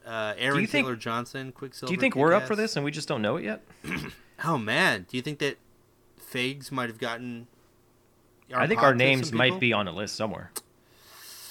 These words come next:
Speaker 2: Just like
Speaker 1: Hon-,
Speaker 2: emergency
Speaker 1: you know, and
Speaker 2: backup.
Speaker 1: honestly, I think you're a little more, you, I think you could maybe pull off the Han Solo a little bit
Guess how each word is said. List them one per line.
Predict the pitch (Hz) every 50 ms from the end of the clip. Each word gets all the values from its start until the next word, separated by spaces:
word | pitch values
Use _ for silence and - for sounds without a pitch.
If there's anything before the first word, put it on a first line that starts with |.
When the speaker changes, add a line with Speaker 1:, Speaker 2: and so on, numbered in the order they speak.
| -
Speaker 2:
Just | - 127 123 -
like | 127 120
Speaker 1:
Hon-, | 151 165 208
Speaker 2:
emergency | 226 233 220 - -
Speaker 1:
you | -
know, | 180 185
and | 180 175
Speaker 2:
backup. | 180 196 226
Speaker 1:
honestly, | 226 226 214 - - 214 208 208 185
I | 143 151
think | 156 - 196 165 139 -
you're | 156 151
a | 151 151
little | 147 147 143 139 139
more, | 135 135 135 135 131 127 123 123 117 113 _ -
you, | 147 143 147 -
I | 127
think | 120 143 135 120
you | 123 123
could | - 131 123
maybe | 135 127 120 120
pull | - - 127 123
off | 120 -
the | - 120
Han | 113 120 120 117 113
Solo | - 123 120 120
a | 120 117
little | 120 120
bit | 120 123 127 131